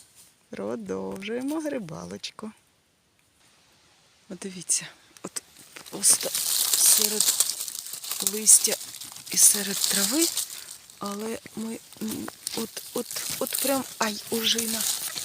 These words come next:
Ай-яй-яй-яй. Взагалі-то, ай.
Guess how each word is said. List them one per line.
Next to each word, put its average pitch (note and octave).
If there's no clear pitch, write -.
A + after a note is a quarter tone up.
Ай-яй-яй-яй. A3
Взагалі-то, -
ай. -